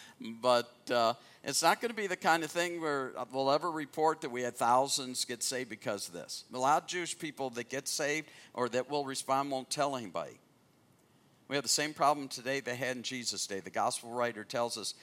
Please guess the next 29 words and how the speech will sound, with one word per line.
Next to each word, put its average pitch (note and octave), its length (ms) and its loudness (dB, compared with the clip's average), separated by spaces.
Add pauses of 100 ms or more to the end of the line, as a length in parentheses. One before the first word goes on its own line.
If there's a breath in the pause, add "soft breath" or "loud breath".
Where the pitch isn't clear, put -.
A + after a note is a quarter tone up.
(280 loud breath)
"Many D3 260 -4
of B2+ 60 -8
the G#2+ 80 -8
chief C#3+ 340 -6
rulers C#3+ 340 -6
and G2 140 -10
Pharisees C3 480 -4
believed, A#2+ 360 -6
but A#2 120 -4
in F#2+ 140 -4
secret, B2+ 500 -4 (360 soft breath)
for G#2+ 100 -4
fear A#2+ 260 -4
of A2 80 -8
being G#2+ 160 -6
put C3+ 220 -6
out A#2+ 120 2
of G2+ 40 -4
the F2+ 80 -10
temple B2+ 320 -6
and G2+ 80 -10
the E2+ 40 -10
synagogues." C3 560 -4
We F2+ 100 -14
still A2 280 0
have G2 120 0
that G2+ 180 -4
problem F#2 320 -2
today. D#2+ 340 -12